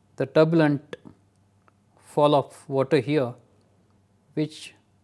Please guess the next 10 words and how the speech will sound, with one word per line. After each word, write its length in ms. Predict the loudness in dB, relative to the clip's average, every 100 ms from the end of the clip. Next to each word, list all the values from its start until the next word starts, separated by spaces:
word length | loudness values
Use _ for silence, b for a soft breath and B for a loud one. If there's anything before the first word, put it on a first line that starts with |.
| _ _ _ _ _ _ _
creates 600 | -4 2 2 2 -4 -10 -10 _ _ _ _ _ _ _ _ -4
billions 420 | 0 2 2 0
of 140 | -2 -2
droplets 600 | -4 -2 -6 -6 -10 -12 _ _ -20 _ _ _ _ _ _ _ _ _ -12
of 140 | -6
different 340 | -6 -4 -6
sizes, 600 | -4 -2 -2 -4 -4 -6 -10 _ _ b b b b b b b b b _ _ _ _ _ _ _ _ _
some 320 | -16 -6 -2
of 260 | -2 -2 -4
which 320 | -10 -10 -16